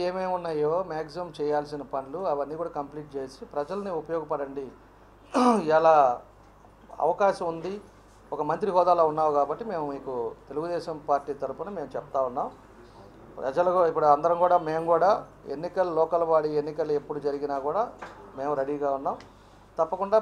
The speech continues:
ప్రజలు already మొన్నంటే సంవత్సరం ముందు అయ్యేది, ఇప్పుడు ఒక సంవత్సరం అయిపోయింది కాబట్టి రెండు సంవత్సరాల్లో ఏం చేశారు ఏందనేది కూడా వాళ్ళు కూడా ఉత్సాహం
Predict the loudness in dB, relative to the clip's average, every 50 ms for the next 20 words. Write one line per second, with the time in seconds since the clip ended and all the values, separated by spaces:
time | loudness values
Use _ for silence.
0 | 4 2 -2 0 0 0 0 2 0 0 0 -2 -4 -8 -12 -18 -20 -20 -20 -20
1 | -20 -20 -20 -6 2 2 4 4 4 2 0 0 0 -2 -2 0 0 0 2 0
2 | -2 0 0 -2 -2 2 2 2 0 0 -2 -10 -8 -6 0 2 2 2 2 0
3 | -2 -4 -6 -12 -14 -18 -20 -20 -20 -20 -20 -20 -16 -14 -8 0 4 4 4 4
4 | 4 0 0 0 -2 -2 -2 -2 -2 -2 -2 -4 -2 0 -2 -2 -2 -2 -4 -6
5 | -6 -6 -6 -6 -2 -2 -2 -2 -2 0 2 2 2 2 0 -4 -4 -4 -10 -18
6 | -20 -20 -20 -20 -20 -20 -20 -20 -20 -14 -6 -6 -6 -4 -2 -2 -2 -2 0 0
7 | 0 0 0 -2 -4 -4 -4 -4 -4 -4 -2 -2 0 0 2 4 4 4 4 2
8 | 0 0 -2 -4 -4 -2 -2 -2 -2 -2